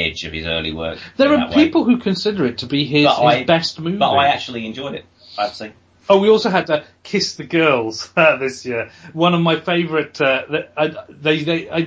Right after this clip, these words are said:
Speaker 2: think they kind of reined this in after this,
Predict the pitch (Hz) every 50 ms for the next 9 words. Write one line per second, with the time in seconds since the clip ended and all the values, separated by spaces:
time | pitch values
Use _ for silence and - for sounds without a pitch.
0 | 139 - - - - 277 320 320 302 311 - - 240 233 208 196 180 185 180 185
1 | 180 175 170 - 170 165 - 156 151 156 160 160 160 165 165 - - 170 175 180
2 | 180 180